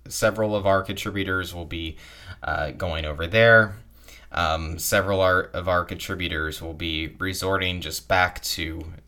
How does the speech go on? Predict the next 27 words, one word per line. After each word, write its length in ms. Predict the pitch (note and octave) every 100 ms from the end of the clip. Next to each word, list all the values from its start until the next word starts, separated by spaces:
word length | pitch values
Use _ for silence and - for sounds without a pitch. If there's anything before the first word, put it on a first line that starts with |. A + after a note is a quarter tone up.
| -
uh, 200 | F#2+ F#2+
the 140 | F2
life 280 | F2 F2 F2
that 120 | F2
they 120 | F2+ D#2
already 300 | D#2 D#2 F2
knew, 460 | A2+ C3+ B2+ A#2+ - G2
just 240 | F2 -
without 380 | - D#2+ D2+ -
Outset. 600 | G2+ G#2+ - A2 G2+ G2 - - - - F2
Um, 500 | E2+ E2 D#2 D#2 - -
but 680 | F2 F#2+ - - - - - _ _ _ _ _ _ -
providing 760 | - A#2+ A#2+ B2 B2 A#2+ A2+ - - - -
somebody 680 | - B2 G#2+ F#2 F#2 F2 -
an 100 | F#2
opportunity, 880 | G2+ G#2 G2+ - B2 G#2+ E2 C#2 -
one 220 | G2 G#2+
of 80 | G2+
our 100 | G2
contributors, 720 | G2 - G2 E2+ G#1 B1 -
all 200 | G#2+ A2
of 80 |
our 120 | F2 D2
contributors, 640 | D2 - D2+ - - -
an 120 | -
opportunity 800 | G2 G2 G2 - A2 G2 D2+ A#1 - - - - -
to, 560 | - F#2 F2 D#2+ D#2